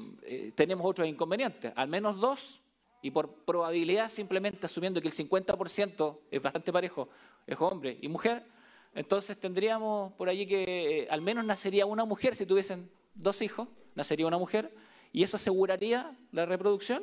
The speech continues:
y seguiría, ¿cierto?, creciendo la población. Pero cuando baja de dos, tenemos un problema. O es un hombre o es una, o es una mujer, y por lo tanto las personas que van a tener bebés son mucho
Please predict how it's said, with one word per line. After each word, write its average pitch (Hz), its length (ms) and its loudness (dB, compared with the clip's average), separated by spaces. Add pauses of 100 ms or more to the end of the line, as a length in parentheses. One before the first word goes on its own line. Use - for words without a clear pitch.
y 269 80 -8
seguiría, 214 480 0
¿cierto?, 220 320 -2
creciendo 202 380 0
la 196 100 4
población. 202 460 -2 (320)
Pero 170 200 2
cuando 180 280 4
baja 285 260 0
de 285 100 2
dos, 220 360 0 (420)
tenemos 190 260 0
un 190 100 -2
problema. 208 420 0 (580)
O 151 200 4
es 196 60 0 (120)
un 196 100 -4
hombre 214 420 0
o 165 140 0
es 175 60 -4
una, 180 60 -2
o 170 200 0
es 175 60 -2
una 170 100 2
mujer, 170 380 -2
y 160 60 -2
por 165 120 4
lo 160 100 4
tanto 180 420 -2 (140)
las 147 340 -2
personas 151 440 -4
que 160 120 -4
van 165 120 2
a 165 60 -4
tener 165 180 -4
bebés 165 220 -2
son 151 160 -6
mucho 240 460 0